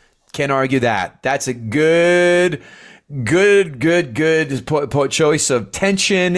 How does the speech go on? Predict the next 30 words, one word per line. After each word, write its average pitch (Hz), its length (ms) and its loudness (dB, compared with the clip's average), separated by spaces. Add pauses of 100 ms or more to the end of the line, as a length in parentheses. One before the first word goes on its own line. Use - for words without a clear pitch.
(120)
and 135 440 -2
wow, 120 760 -2
that 127 220 -2
happened. 107 580 -4 (500)
But 233 300 -2
then 330 600 0 (400)
the 208 360 -2
coward 226 800 0 (340)
suddenly 262 920 0
has 170 280 0
the 160 80 -2
balls 180 540 2
to 151 100 -2
jump 165 240 -2
in 175 80 -2
front 185 180 -2
of 185 160 -4
ten 330 380 -2 (160)
Germans 302 800 0 (280)
and 120 360 -4
gets - 260 -2
them 226 140 0
to 202 80 -2
surrender. 165 680 0 (220)
None 147 480 0
of 208 140 0
them 208 180 2
bull 196 240 4
rush 220 280 2
him. 233 320 -2